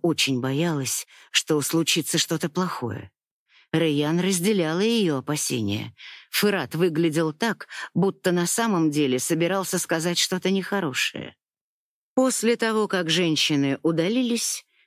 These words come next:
Райан поднялась на кровати и опустила ноги на пол. «Что ты собираешься со мной сделать?» «Что-то не так, верно?» Фырат подошел к Райан и некоторое время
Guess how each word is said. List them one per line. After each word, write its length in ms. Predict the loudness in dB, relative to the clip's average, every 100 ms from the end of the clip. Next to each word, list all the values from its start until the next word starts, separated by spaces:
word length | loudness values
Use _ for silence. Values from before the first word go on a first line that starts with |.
| -4
Райан 440 | 0 2 2 0
поднялась 600 | 0 0 2 2 2 0
на 100 | -2
кровати 580 | 0 0 0 -2 0 -2 -2 -16 0
и 60 | 0
опустила 640 | 2 -2 -2 0 2 4
ноги 320 | 2 2 2
на 200 | 0 -2
пол. 340 | -2 -4 -6 -12 _ _ _ _ -6
«Что 240 | -2 -2
ты 120 | 0
собираешься 640 | -2 0 2 2 0 -2 -2
со 160 | 0
мной 220 | 0 2
сделать?» 580 | 0 0 -2 -4 -10 -14 _ _ _ _ _ _ _ -2
«Что-то 540 | -2 0 -4 0 2
не 240 | 4 4
так, 540 | 2 0 0 -2 -14 _ _
верно?» 520 | 2 2 2 0 -2 -8 _ _ _ _ _ _ _ -8
Фырат 420 | 0 2 2 0
подошел 560 | 0 2 2 2 0 0
к 80 | 0
Райан 560 | 0 2 0 2 0 -4 _ _ _ 0
и 120 | 4
некоторое 680 | 4 2 0 -2 0 0 0
время 560 | 0 0 2 0 -2